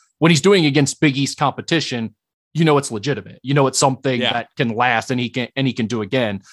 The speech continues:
Speaker 1: uh, regardless of whether it's Marquette or DePaul or Saint John's or Providence or whoever. It doesn't have to be the top two or three teams in the conference. Anyone at the Big East level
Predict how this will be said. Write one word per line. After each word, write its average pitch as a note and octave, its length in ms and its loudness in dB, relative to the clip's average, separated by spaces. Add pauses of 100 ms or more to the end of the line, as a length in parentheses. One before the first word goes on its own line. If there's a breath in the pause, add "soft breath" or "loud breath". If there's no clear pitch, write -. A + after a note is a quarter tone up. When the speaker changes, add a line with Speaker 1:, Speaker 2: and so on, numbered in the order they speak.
(100)
Speaker 1:
uh, B2+ 180 4
regardless C3 460 2
of A#2+ 80 -4
whether A#2 260 -4
it's A2+ 160 -6
Marquette B2 440 -4
or A2+ 80 -4
DePaul A#2 340 -2
or A2+ 140 -4
Saint A#2 200 -10
John's G#2+ 400 -4
or G2 200 -10 (420 soft breath)
Providence A#2 420 2
or A#2 100 -2
whoever. A2+ 380 2
It A#2+ 220 -4
doesn't B2+ 220 -2
have C3 160 -2
to B2+ 80 -6
be B2 80 -4
the A#2 80 -12
top - 240 -6
two B2+ 120 -4
or A2+ 80 -4
three A2 200 -8
teams A2 320 -4
in G2+ 80 -4
the F#2+ 60 -10
conference. A#2 460 0 (320 soft breath)
Anyone D3 440 4
at B2 80 -2
the B2+ 80 -6
Big A2 160 -4
East A2+ 180 -6
level A2+ 460 -2